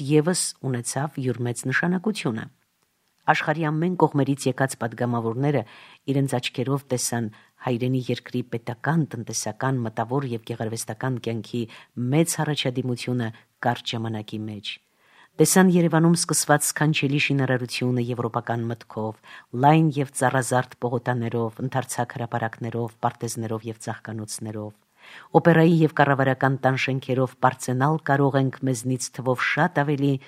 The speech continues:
մեծ և պետականությամբ հին ազգերի առաջ, անմահ Թամանյանի գործերը գեղեցիկ, հոյակապ, հայ ճարտարապետական ոճով ու զարդարանքով։ Տեսան գեղարվեստական, պատմական, ազգագրական, հայ գրողների,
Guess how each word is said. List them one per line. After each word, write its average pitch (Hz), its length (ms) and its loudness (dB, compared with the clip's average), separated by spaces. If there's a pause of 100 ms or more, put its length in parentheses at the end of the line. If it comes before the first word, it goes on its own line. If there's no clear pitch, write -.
(560)
մեծ 151 480 2 (520)
և 120 280 -4 (200)
պետականությամբ 117 880 -2
հին 143 300 -2
ազգերի 113 560 -6
առաջ, 110 420 -6 (640)
անմահ 127 600 4
Թամանյանի 127 600 -2
գործերը 117 640 -4 (300)
գեղեցիկ, 117 680 -6
հոյակապ, 117 640 -2 (160)
հայ 135 200 -2
ճարտարապետական 120 920 -4
ոճով 110 440 -6
ու 110 100 -10
զարդարանքով։ 110 800 -10 (1300)
Տեսան 165 360 8
գեղարվեստական, 143 840 4
պատմական, 123 680 -2
ազգագրական, 127 800 -2
հայ 147 240 0
գրողների, 135 560 0